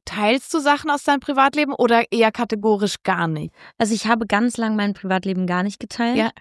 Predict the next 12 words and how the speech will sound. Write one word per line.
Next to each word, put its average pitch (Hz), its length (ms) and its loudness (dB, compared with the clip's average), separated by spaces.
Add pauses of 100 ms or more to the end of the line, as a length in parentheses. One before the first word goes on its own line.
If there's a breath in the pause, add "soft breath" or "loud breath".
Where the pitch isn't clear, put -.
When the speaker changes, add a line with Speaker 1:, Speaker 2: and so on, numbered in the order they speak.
(540 loud breath)
Speaker 2:
Dann 220 220 4
war 220 220 4
ich 220 160 -4
in 233 140 -4
einer 214 200 0
Beziehung, 226 400 0
wo 208 60 -2
ich 214 160 -2
mein 202 160 -2
Privatleben 196 520 -2
sehr 190 220 0
f-, - 540 -12